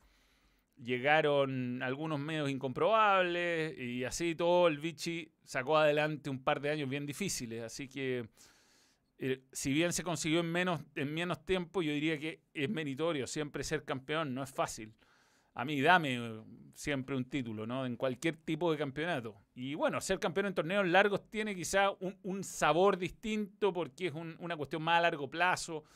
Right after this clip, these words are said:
Católica como que siempre ha tenido ese espíritu y parece un torneo más hecho pa, pa Católica, pero que los otros equipos no sean serios, no sean capaces de mantener,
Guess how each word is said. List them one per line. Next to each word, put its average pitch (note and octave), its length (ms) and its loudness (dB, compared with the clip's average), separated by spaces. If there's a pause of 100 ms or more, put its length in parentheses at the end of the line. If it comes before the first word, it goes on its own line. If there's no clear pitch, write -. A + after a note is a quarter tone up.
(300)
Católica D#3+ 380 2
como C3+ 180 -2
que B2 60 -4
siempre D#3+ 460 4
ha - 20 -6
tenido D#3 240 0
ese D#3+ 140 -2
espíritu E3+ 720 0
y B2+ 80 -4
parece C3+ 320 -4
un C3 80 -6
torneo C#3+ 340 0
más C3+ 240 -4
hecho C#3+ 260 -6
pa, A#2 320 -2
pa A2+ 140 -10
Católica, B2+ 460 4
pero A#2+ 120 0
que A#2 120 -2
los B2 100 2
otros D3 180 0
equipos D3 220 -4
no C3 80 -2
sean D3 240 0
serios, D#3 420 2
no C#3 80 -4
sean D3+ 240 -4
capaces C#3+ 320 0
de D#3 80 -2
mantener, C3+ 560 -2